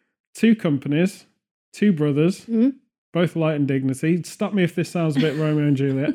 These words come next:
Speaker 2: <laughs>
Speaker 1: And they dragged their little brother, Jimmy, around with them, which is great. That's
Speaker 2: Yeah.
Speaker 1: what little brothers are for.
Speaker 2: Yeah, to be dragged around.
Speaker 1: To be dragged around.
Speaker 2: <laughs>
Speaker 1: But I just wanna throw out, um, a big thank you to Rich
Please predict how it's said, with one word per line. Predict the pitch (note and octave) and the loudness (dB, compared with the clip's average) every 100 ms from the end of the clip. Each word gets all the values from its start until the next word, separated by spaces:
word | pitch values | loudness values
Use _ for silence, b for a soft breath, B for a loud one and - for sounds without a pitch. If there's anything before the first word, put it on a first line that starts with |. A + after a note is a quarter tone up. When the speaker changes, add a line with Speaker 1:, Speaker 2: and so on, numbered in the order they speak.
| - | -6
Speaker 2:
<laughs> | C4+ - - - _ - | -10 -10 -16 -16 _ -6
Speaker 1:
And | E3+ D#3+ D#3 D#3+ | -2 0 0 2
they | D#3+ D#3+ | 2 0
dragged | E3+ F3+ D#3 | 0 -2 -4
their | D#3+ E3 | -2 0
little | F#3+ D#3 | 2 0
brother, | C#3+ C3+ E3 E3 _ _ _ _ _ _ | -2 0 0 -2 _ _ _ _ _ _
Jimmy, | - E3 D3 E3+ - _ _ _ D3+ | -2 0 2 0 -2 _ _ _ -6
around | D3 D#3 E3 | -2 0 0
with | F#3 | 2
them, | D#3+ B2+ - _ - | 0 -2 -8 _ -8
which | D#3+ - | -6 0
is | E3 | 0
great. | F3+ A3+ A3 - | 0 -2 -2 0
That's | A3+ G#3+ | 2 2
Speaker 2:
Yeah. | A3 | 0
Speaker 1:
what | G#3 F#3 | 0 2
little | G#3+ G3 | 2 2
brothers | G3 F3+ D#3 | 2 2 2
are | |
for. | C3+ E3+ E3+ C#3+ | 0 0 2 2
Speaker 2:
Yeah, | F#3+ F3+ E3+ - | 0 -6 -10 -10
to | G#3 | -4
be | G3+ | -2
dragged | F#3+ F#3+ F#3+ | -2 -6 -8
around. | F3 E3 | -8 -6
Speaker 1:
To | D#3 | 2
be | D3 | 4
dragged | D#3+ D3+ D3 | 4 0 -2
around. | C#3+ C#3 C3 - | -2 0 -2 -6
Speaker 2:
<laughs> | b b - - | b b -18 -8
Speaker 1:
But | F3 F3 | -4 0
I | F3+ | 0
just | A#3+ - | 0 0
wanna | G3+ F3 | 2 0
throw | - F3+ | 0 -2
out, | E3+ D#3+ D3 | 0 -2 -2
um, | D#3 D3 C#3 C#3 C3 - C#3+ | 0 2 2 0 -2 -8 -6
a | |
big | C#3+ D3 | 0 0
thank | - D3+ C#3+ | 0 -2 0
you | D#3+ | -2
to | D3 C#3 | -4 -2
Rich | B2 D3+ - - - | 0 0 -4 -14 -16